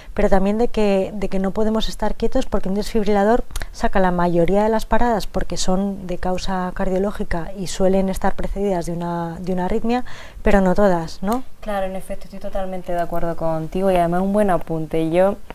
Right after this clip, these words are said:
Speaker 2: he intentado trabajar las dos estrategias porque me parece que tenemos mucho que mejorar en España en el campo de los desfibriladores, ¿no? De la accesibilidad a los desfibriladores,
Speaker 1: Ujú.
Speaker 2: que la población los conozca, los sepa usar,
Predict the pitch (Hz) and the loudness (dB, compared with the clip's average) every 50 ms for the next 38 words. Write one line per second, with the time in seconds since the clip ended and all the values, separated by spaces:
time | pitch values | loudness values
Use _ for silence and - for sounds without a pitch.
0 | - - - - - - 208 208 208 233 220 220 214 220 220 220 214 208 - 220 | -14 -14 -16 -14 -2 0 2 4 6 4 4 6 8 8 8 8 8 8 8 6
1 | 208 208 202 - 220 214 214 214 208 190 208 208 208 - 208 202 190 214 - - | 6 4 2 0 -2 0 0 0 2 4 2 2 2 2 0 0 0 -2 -2 -2
2 | 254 233 - 240 - 208 196 180 - 185 180 190 220 202 220 - 196 185 190 202 | -2 -2 -2 -2 0 0 -2 0 0 0 0 0 -2 -4 0 0 0 0 2 0
3 | 196 190 190 185 - - 196 - 190 180 175 170 - - 175 170 175 190 226 - | -2 -2 -4 -6 -4 -6 -4 -2 -2 -2 -4 -6 -4 -4 0 0 0 0 -2 -4
4 | - - 196 190 170 - - - 185 180 180 196 208 233 254 269 - - - - | -6 -8 -8 -8 -8 -10 -8 -6 -4 -4 -2 -2 -4 -4 -6 -6 -10 -14 -18 -20
5 | - - - - - 196 185 175 - 190 180 180 202 208 208 196 190 165 180 175 | -20 -20 -12 -6 -4 -2 -2 2 2 2 2 4 4 2 4 4 4 4 4 0
6 | - - 170 156 160 156 156 156 165 165 160 156 156 160 175 202 208 208 180 170 | 0 -2 -4 -2 -2 -2 0 0 0 -2 -2 -2 -4 -4 -4 -2 0 0 0 0
7 | 160 160 147 - - 170 - - 165 165 156 160 165 170 170 165 165 165 160 - | 0 -2 -4 -6 -6 -6 -4 -2 -2 -2 0 0 2 2 2 2 0 0 -4 -4
8 | - 165 156 156 151 156 170 190 202 196 196 196 - - - 180 175 165 165 170 | -4 -6 -4 -4 -2 0 0 2 2 2 0 -2 -4 -4 -2 -2 0 2 2 2
9 | 165 160 139 - 180 175 170 165 165 - - - - - - - - - 202 180 | 0 0 0 0 0 0 0 0 -2 -8 -12 -12 -12 -12 -12 -18 -8 -4 -2 -2
10 | - - - 180 175 190 208 196 - - 196 175 180 170 - - 185 - 190 180 | -2 -2 -2 -2 0 0 -2 -2 -2 -4 -2 -2 -4 -4 -2 -4 -2 0 0 -2
11 | 175 - - 220 254 | -2 0 0 0 0